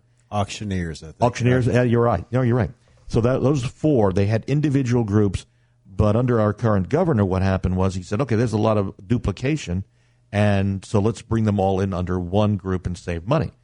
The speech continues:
Speaker 2: That's an interesting idea. But here's the negative. The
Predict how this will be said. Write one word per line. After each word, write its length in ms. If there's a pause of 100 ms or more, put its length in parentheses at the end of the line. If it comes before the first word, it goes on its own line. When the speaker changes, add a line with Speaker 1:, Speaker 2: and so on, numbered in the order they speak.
(300)
Speaker 2:
That's 160
an 120 (100)
interesting 420
idea. 360 (640)
But 360
here's 340
the 140
negative. 500 (440)
The 420